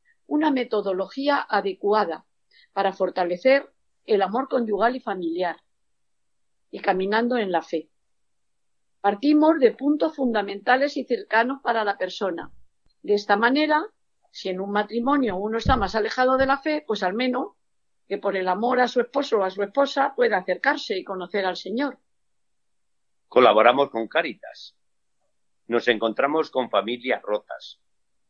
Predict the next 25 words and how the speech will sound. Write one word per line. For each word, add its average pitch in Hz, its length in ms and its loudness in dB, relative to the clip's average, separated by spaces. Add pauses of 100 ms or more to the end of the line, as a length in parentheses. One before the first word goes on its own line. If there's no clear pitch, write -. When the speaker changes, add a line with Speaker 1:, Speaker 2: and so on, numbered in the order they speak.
(140)
Speaker 2:
inmigración. 104 920 -2 (720)
En 120 120 -2
este 180 200 -4
sentido, 147 720 -2
tenemos 139 440 -2
un 143 120 -10
servicio 135 640 0
de 107 300 2
orientación 101 920 -2 (320)
y 131 140 -6
solidaridad 104 1040 2
familiar, 95 580 -2 (920)
cuyo 123 260 2
lema 156 280 0
dice, 104 500 -8 (380)
"Su 123 220 -6
misión, 117 560 -2 (540)
las 113 240 4
familias 170 720 -6
por 95 160 -8
las 87 180 -6
familias". 85 680 -12 (1000)
Visitamos 143 640 2
las 139 220 4
cárceles, - 640 -6